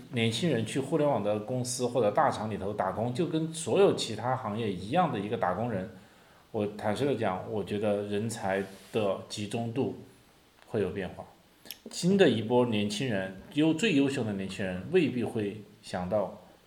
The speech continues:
把互联网的新兴公司、创业公司或者未上市公司当成首选。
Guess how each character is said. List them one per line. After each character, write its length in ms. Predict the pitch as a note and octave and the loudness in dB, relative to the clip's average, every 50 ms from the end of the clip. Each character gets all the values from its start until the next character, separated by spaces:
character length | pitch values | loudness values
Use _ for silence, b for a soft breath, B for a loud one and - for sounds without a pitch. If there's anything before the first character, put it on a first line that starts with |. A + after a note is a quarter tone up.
| _ _ _ _ _ _ _ _ _ _ | _ _ _ _ _ _ _ _ _ _
把 160 | - G2 F#2+ | 4 4 4
互 160 | F#2 - C3+ | 4 2 0
联 140 | B2+ B2 B2 | 2 2 2
网 240 | A2+ G2 F#2+ F#2 F2+ | 2 0 0 -2 -2
的 240 | G2 G2 G2+ G2+ - - | -2 -2 -4 -4 -8 -14
新 180 | - - B2 G#2+ | -10 -8 -6 -6
兴 180 | A#2+ A#2 A2 | -4 -4 -4
公 120 | A2 A2 G#2 | -4 -4 -6
司、 160 | - - A2 | -6 -8 -6
创 180 | A2+ A#2 A2+ | -4 -2 -2
业 60 | G#2+ G2+ | -2 -2
公 160 | G2+ G2+ F#2+ | -4 -4 -6
司 180 | - - A2 | -6 -6 -8
或 180 | G2+ - - G#2+ | -8 -6 -6 -6
者 220 | F#2 G2+ G2 F#2 B B B B B | -4 -4 -4 -4 B B B B B
未 100 | - B2 | -2 0
上 160 | A2+ A#2+ A2+ | 0 0 -2
市 60 | F#2 F2+ | -2 -4
公 140 | F#2+ F#2+ | -6 -8
司 100 | F#2 G#2 | -8 -6
当 160 | F#2+ F2 G#2 G2 | -4 -4 -4 -4
成 100 | G2+ F#2+ | -6 -8
首 220 | F2 F#2+ G2+ - | -10 -10 -12 -14
选。 100 | - - | -16 -18